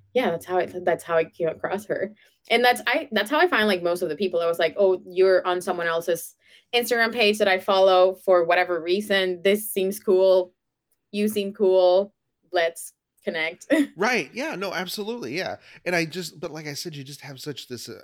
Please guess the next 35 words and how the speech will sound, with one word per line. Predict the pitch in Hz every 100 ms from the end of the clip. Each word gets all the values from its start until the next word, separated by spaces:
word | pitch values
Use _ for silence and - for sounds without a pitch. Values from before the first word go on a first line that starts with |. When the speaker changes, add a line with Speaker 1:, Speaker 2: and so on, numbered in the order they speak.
| 110
Speaker 2:
uh, | 101
your | 95 123
show | 120 - 175
is | 156
just | 117 -
so | 147
amazing. | 117 135 139 117
It's | 107 104
just | 127 -
got | 120 -
all | 107 113
this | 107
energy | 87 127 120 110
and | 107
it's | 104 104
like, | 110 107 101 _ _ _ _ _ _
where | 127 127 127 147 185 -
are | 262
Speaker 1:
Thank |
Speaker 2:
you | 151 139
Speaker 1:
you. | 120
Speaker 2:
getting | 101 190 226
th-, | 190 -
well, | 294
no, | 254 285 269
it's | 185
just, | 214 - - - 339
and | -
it's | 311
Speaker 1:
<laughs> | 277
Speaker 2:
really | - 262
great. | 175 185 175
And | 156
I, | 151 147 -
um, | 139 139 123 117